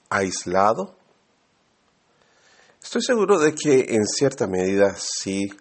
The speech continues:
se ha sentido así. Son emociones muy humanas, pero en cierto grado son emociones de la condición caída de la humanidad.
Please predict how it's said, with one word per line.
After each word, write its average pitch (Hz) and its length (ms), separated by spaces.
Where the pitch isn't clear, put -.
se - 160
ha 85 40
sentido 82 380
así. 78 260
Son 113 300
emociones 104 580
muy 135 220
humanas, 101 560
pero 127 160
en 139 60
cierto 151 340
grado 143 260
son 135 220
emociones 110 640
de 95 100
la 90 240
condición 87 640
caída 85 420
de 80 140
la 73 100
humanidad. 95 640